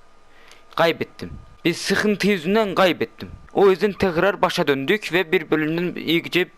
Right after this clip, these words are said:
sadece bir bölüm yaptıydım yani. İyice yüz tane bölüm yapmadım. İyi, sadece birinci bölümde. O yüzden çok sıkıntı değil. Evet, bu he-,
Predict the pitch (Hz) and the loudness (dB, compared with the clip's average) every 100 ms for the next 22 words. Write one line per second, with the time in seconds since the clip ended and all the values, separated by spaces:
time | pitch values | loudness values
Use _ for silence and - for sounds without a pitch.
0 | - - 160 160 160 165 143 123 110 101 | -20 -4 0 0 0 -2 0 0 0 -2
1 | 107 101 101 101 113 - 147 - - 151 | -4 -2 -2 -2 -4 0 -2 -2 -4 -4
2 | - 139 135 135 156 156 - 110 104 110 | 0 -2 0 0 2 0 -2 -4 -2 -2
3 | 131 135 151 139 151 151 143 117 101 101 | -2 0 -2 0 -2 -2 -2 -2 -2 0
4 | 127 127 113 156 - 139 - 123 123 135 | 0 -2 -2 -4 -6 -8 -8 -4 -4 0
5 | 123 92 - - 139 104 113 139 | -2 -2 -4 0 0 0 -4 -6